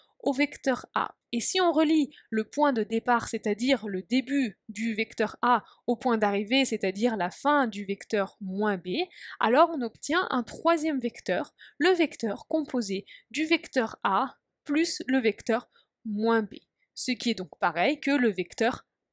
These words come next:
A moins B. Donc c'est ce graphique-là qui décrit bien la construction du vecteur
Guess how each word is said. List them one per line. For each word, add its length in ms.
A 280
moins 300
B. 180
Donc 240
c'est 200
ce 200
graphique-là 720
qui 120
décrit 320
bien 380
la 200
construction 840
du 240
vecteur 760